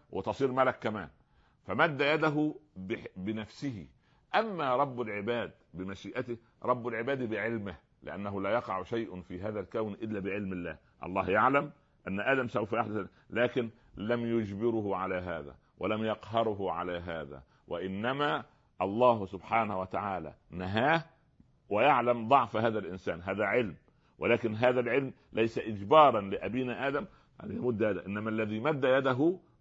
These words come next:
هو مشيئة آدم نفسها وعقل آدم نفسه، زي الولد ال-، إيه، العقل أبيه وأمه. واحد يقول: "والله أنا أصل مشيئة الله اقتضت أن أشتم أبويا،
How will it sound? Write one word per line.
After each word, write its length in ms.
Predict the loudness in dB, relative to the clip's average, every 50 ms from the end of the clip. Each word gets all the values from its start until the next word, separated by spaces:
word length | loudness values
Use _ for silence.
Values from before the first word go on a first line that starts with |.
| _
هو 260 | 0 2 2 2 0 -2 -8 _ _ _ _ -14
مشيئة 760 | -10 -8 -8 -8 -8 -8 -8 -8 -8 -10 -12 -12 -10 -10 -12 -6 -4
آدم 280 | -2 -2 -2 -2 -6 -8
نفسها 480 | -8 -12 -12 -12 -12 -12 -12 -12 -16 -20 _ _ _ _ _ _ _ -6
وعقل 480 | -2 2 4 4 4 4 0 -4 -4
آدم 340 | -2 0 0 0 -2 -4 -4
نفسه، 220 | -6 -8 -8 -4 -2
زي 100 | 0 2
الولد 320 | 4 4 4 4 2 0
ال-، 140 | -2 -4 -6 -4
إيه، 160 | -4 -4 -2
العقل 440 | 0 2 4 4 4 2 0 -4 -4
أبيه 240 | -2 -2 -2 0 0
وأمه. 380 | 0 0 -2 -4 -4 -6 -10 -14 -18 _ _ _ _ _
واحد 180 | -2 0 0 2
يقول: 200 | 2 0 0 -2 -4 _ _ _ _
"والله 400 | -2 -2 2 2 2 2 2 2
أنا 120 | 0 -2
أصل 180 | -4 -6 -6 -8
مشيئة 360 | -10 -6 -4 -4 -4 -4 -4 -6
الله 220 | -8 -2 -2 -2
اقتضت 500 | -2 -2 -6 _ -2 0 0 0 0 0
أن 160 | -2 -4 -4 -4
أشتم 320 | -4 -6 -4 -4 -6 -6 -4
أبويا، 340 | -4 -4 -2 -4 -4 -4